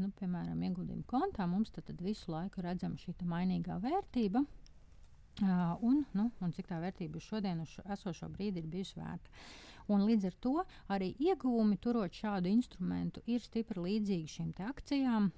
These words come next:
kur mēs nopelnam divos veidos no vērtības pieauguma, respektīvi, ja tas, kas ir sapakots šajā groziņā, ja tā vērtība, ā, šiem instrumentiem pieaug, tad attiecīgi pieaug arī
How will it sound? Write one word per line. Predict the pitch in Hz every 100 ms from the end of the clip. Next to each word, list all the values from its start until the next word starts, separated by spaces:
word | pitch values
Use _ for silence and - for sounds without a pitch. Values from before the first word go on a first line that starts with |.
| - -
kur | 202 185
mēs | 175 -
nopelnam | 196 - 175 165 160 160
divos | 277 330 214 -
veidos | 190 208 208 165 - - -
no | 185 214 196
vērtības | 175 185 - 185 160 - -
pieauguma, | 294 330 247 196 202 - -
respektīvi, | 190 - 180 - 170 165
ja | 170
tas, | 208
kas | - -
ir | 165
sapakots | - 208 196 - 160 -
šajā | 165 165 165
groziņā, | 254 294 208 180 170 - - - -
ja | 180
tā | 180 170
vērtība, | 180 202 202 170 - -
ā, | 185 175
šiem | 160 180 180
instrumentiem | 202 202 170 170 - 160 160
pieaug, | 254 294 220 170 -
tad | 165
attiecīgi | 190 190 - 165 -
pieaug | 202 196 180 160
arī | 175